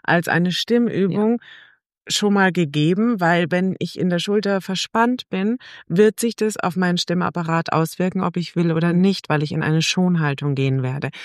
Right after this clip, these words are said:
Speaker 1: Kümmere ich mich aber liebevoll um meine Schulter, egal in welcher Form, ob ich mir da jetzt ein Kirschkernkissen drauflege oder in eine Mobilitätsübung gehe,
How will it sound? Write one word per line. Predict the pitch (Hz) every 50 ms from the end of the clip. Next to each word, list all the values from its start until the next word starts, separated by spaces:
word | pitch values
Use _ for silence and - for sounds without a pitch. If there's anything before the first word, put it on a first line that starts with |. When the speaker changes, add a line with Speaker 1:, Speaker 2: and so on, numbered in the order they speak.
| - - - - - _ -
Speaker 1:
Kümmere | - - 226 226 190 139
ich | 165 -
mich | 175 170 151 -
aber | 165 160 151 156 156
liebevoll | 147 170 170 156 160 - - 165 156
um | 151 151
meine | 151 147 147 147 143
Schulter, | - - 208 208 220 214 190 - -
egal | 151 151 151 151 156 151
in | - 156 156
welcher | 147 151 147 - 147 135
Form, | 131 - - 190 196 196 202 196
ob | - 139 -
ich | 160 147 160
mir | 156 147
da | 147
jetzt | 147 143 147 143 - -
ein | 147
Kirschkernkissen | 139 175 190 202 - - - 180 185 180 - 190 185 - - 190
drauflege | 170 165 175 175 - 170 180 180 165 - -
oder | - 151 151 -
in | - 156
eine | - - 156 151 147
Mobilitätsübung | 147 147 139 147 139 135 143 135 - 185 208 226 226 - - - - 147 131 - 131 131 131
gehe, | 120 127 131 143 160 180